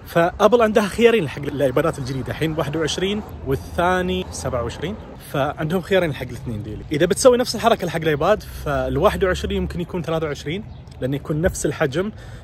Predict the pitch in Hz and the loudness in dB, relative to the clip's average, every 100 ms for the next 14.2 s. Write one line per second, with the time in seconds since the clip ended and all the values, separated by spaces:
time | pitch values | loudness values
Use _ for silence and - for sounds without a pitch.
0 | - 139 - 131 120 - - 143 147 131 | -6 -6 -2 -4 -6 -14 -10 -4 -2 0
1 | 147 135 202 - - - - - 190 - | 0 0 -2 -6 -16 -10 -4 2 4 4
2 | 185 160 190 - 156 160 - 233 - - | 2 2 -2 -6 -4 -4 -2 -4 -4 -6
3 | 156 170 - - - - 131 - 139 - | -6 -6 -8 -14 -16 -4 -4 -2 -4 -2
4 | - 73 90 107 - 123 123 - 110 95 | -4 -4 -4 -4 -2 -2 -2 -6 -10 -12
5 | - - 131 156 160 175 156 160 196 - | -6 0 2 2 2 2 4 4 4 4
6 | 170 147 131 117 139 156 165 165 156 165 | 4 2 -4 -4 -4 0 0 0 -2 -2
7 | 147 - 170 175 147 113 110 165 185 156 | -2 -2 -4 0 0 -2 0 2 4 2
8 | 131 - 135 - 127 127 - 165 147 - | 0 -2 -2 -2 -6 -4 0 0 0 -8
9 | - - 170 - 185 175 - 226 - - | -14 0 0 2 -2 0 0 0 -2 -14
10 | - - 131 151 147 107 - - 165 165 | -16 -10 -6 2 2 0 -8 0 4 6
11 | 175 185 175 180 175 175 170 196 - 170 | 4 2 4 2 4 2 4 2 0 0
12 | 170 165 170 165 123 127 147 123 107 131 | 0 2 0 -2 0 -2 -2 -2 -4 -6
13 | - 170 170 196 - 185 196 - 151 - | -4 -2 2 2 0 0 0 0 -4 -2
14 | 131 104 | -2 -4